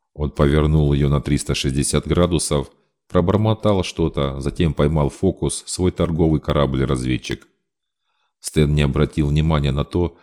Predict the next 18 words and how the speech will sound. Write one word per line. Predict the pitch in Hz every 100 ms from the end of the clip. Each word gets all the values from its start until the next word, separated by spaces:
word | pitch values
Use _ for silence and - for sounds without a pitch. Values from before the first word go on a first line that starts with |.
| _
что | - -
со | 71 71
второго | - 69 78 85 82
экрана | - 76 64 60
немедленно | 67 73 85 85 78 78
пропала | 82 - 82 73
вычислительная | 69 71 - - 78 73 71 71
раскладка | 69 - 78 73 - 71
сил. | - 62 57 _ _ _
Он | 120 95
уже | 78 78
ее | 76 69
запомнил. | 64 67 - 60 58 57 57 _ _ _ -
На | 67 69
третьем | - 78 - 78 76
экране | 78 73 67 58
горела | 65 73 82 78
надпись | 78 76 - - - -